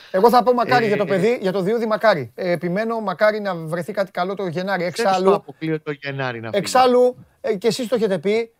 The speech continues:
Speaker 1: και κάνα δυο ματσάκια που έτυχε και τον είδα, ε, Χριστογιώργος, το λέγεται το παιδί, πώς λέγεται;
Speaker 2: Ναι, ο Νικολάκης από πίσω.
Speaker 1: Εντάξει, δεν τον είδα τόσο κακό.
Speaker 2: Εντάξει, εθνική ελπίδα, ε,
Speaker 1: Ε.
Speaker 2: ε, έχει την παράδοση.
Speaker 1: Ναι.
Speaker 2: Πάντα βγάζει δικά του τέρματα ο Παναθηναϊκός.
Speaker 1: Ναι.
Speaker 2: Βγάζει δικούς του τερματοφύλακες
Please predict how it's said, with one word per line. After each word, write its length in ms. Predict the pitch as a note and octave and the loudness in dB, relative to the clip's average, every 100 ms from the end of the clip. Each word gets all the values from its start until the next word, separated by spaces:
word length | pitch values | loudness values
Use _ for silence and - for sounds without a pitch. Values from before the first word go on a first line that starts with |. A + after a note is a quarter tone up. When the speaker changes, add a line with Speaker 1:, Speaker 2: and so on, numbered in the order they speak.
| _ | _
Speaker 1:
και 120 | - G#3+ | -10 -4
κάνα 200 | A3 G#3 | -2 0
δυο 160 | A#3+ | 0
ματσάκια 440 | A#3+ A3 B3 A3+ G#3 | -2 0 0 0 2
που 100 | A3+ | 2
έτυχε 180 | G#3 | 2
και 80 | G#3+ | -4
τον 160 | G3 F3+ | -6 -4
είδα, 280 | F#3+ A3 A3 | -2 -2 -2
ε, 220 | E3+ F3+ | -6 -6
Χριστογιώργος, 800 | D3+ F3+ F3 E3 A3 A#3 B3 F3 | -6 -6 -2 0 2 4 4 4
το 160 | A3 G#3+ | 0 -2
λέγεται 260 | A3 G#3+ | -2 -4
το 60 | G#3+ | -2
παιδί, 180 | A#3 B3 | -2 -2
πώς 140 | A#3+ | -2
λέγεται; 360 | A3+ D#3 B2 G#2+ _ _ _ _ _ _ _ | -2 -4 -6 -14 _ _ _ _ _ _ _
Speaker 2:
Ναι, 120 | C#3 | -10
ο 60 | |
Νικολάκης 420 | A2 G#2+ A#2+ G#2+ G#2 | -8 -8 -8 -8 -12
από 100 | G2+ | -16
πίσω. 260 | G#2+ F2+ F#2 - | -16 -18 -20 -4
Speaker 1:
Εντάξει, 340 | - - - _ _ _ _ | -4 -4 -12 _ _ _ _
δεν 120 | - C4 | 2 4
τον 100 | A3+ | 4
είδα 120 | F#3+ | 2
τόσο 140 | D#3 | 0
κακό. 320 | C#3+ C#3 E3+ _ _ _ - | -2 -4 -8 _ _ _ -18
Speaker 2:
Εντάξει, 340 | - - - E4+ | -14 -16 -16 -16
εθνική 280 | - A3 B3 | -12 -8 -8
ελπίδα, 340 | A#3 A#3+ D3 | -6 -6 -4
ε, 260 | A2+ A2+ B2+ B2+ | -4 -4 -4 -4
Speaker 1:
Ε. 80 | D3+ | -4
Speaker 2:
ε, 100 | E3 E3 | -2 -4
έχει 240 | G#3+ - | -4 -4
την 120 | D#3 | -6
παράδοση. 480 | C#3+ E3+ G3+ G#3+ G3+ - | -4 -2 -2 -4 -8 -10
Speaker 1:
Ναι. 160 | - C4 | -4 0
Speaker 2:
Πάντα 280 | A3+ A#3 F#3 | 0 -2 -4
βγάζει 280 | D#3 G#3+ F3+ | -2 -6 -6
δικά 220 | F#3+ A3 | -8 -8
του 100 | G#3 | -6
τέρματα 340 | A3 G3 F#3 | -6 -4 -6
ο 20 | |
Παναθηναϊκός. 500 | E3+ E3+ D3+ F3 G#3 | -6 -8 -10 -8 -4
Speaker 1:
Ναι. 100 | F#3 | -4
Speaker 2:
Βγάζει 240 | A#2+ C#3 D3 | -4 -8 -8
δικούς 180 | B2+ D#3+ | -8 -10
του 20 | |
τερματοφύλακες 640 | E3 D3 C3 F3 F#3 F3+ | -10 -12 -10 -8 -8 -10